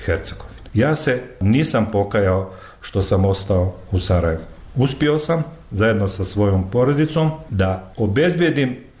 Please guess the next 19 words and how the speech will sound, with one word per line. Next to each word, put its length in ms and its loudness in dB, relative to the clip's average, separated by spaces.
pošteno 540 0
radeći 680 0
sredstva 640 0
za 180 2
život. 300 0
Dio 220 2
moje 300 2
porodice 460 0
živi 600 0
u 200 0
istočnom 580 0
Sarajevu, 640 0
ali 320 0
i 100 0
za 240 2
njih 280 0
je 240 -2
cijelo 380 2
Sarajevo 640 2